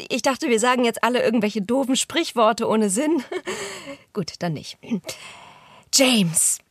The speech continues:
ich höre gerade von der Regie, dass draußen eine Dame ist, um dich abzuholen.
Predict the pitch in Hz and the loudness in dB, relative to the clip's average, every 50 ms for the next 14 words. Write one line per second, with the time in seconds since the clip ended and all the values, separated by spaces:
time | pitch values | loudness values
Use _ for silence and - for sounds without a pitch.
0 | _ _ 269 240 - - - 254 294 359 427 427 453 277 311 277 226 220 226 254 | _ _ -2 0 0 0 0 2 4 4 4 4 4 4 2 2 2 2 2 2
1 | 285 359 415 523 - - 359 302 294 269 254 233 214 233 214 185 - - 277 339 | 2 4 4 2 2 2 2 2 2 2 2 2 2 0 0 2 2 2 0 0
2 | - - 339 339 247 - - 226 208 202 208 440 539 - - - - 294 302 269 | 2 2 2 2 2 2 2 4 6 6 6 6 4 2 0 0 2 2 2 4
3 | 196 - 240 302 415 480 403 285 208 - 285 - - - - 254 220 240 233 - | 4 4 4 6 6 4 4 2 2 2 0 -4 -2 0 0 0 0 0 -2 -4
4 | 208 196 - - - 196 170 170 170 151 101 85 107 269 | -4 -4 -2 -2 -2 -2 0 0 -2 -2 -2 -2 -2 -4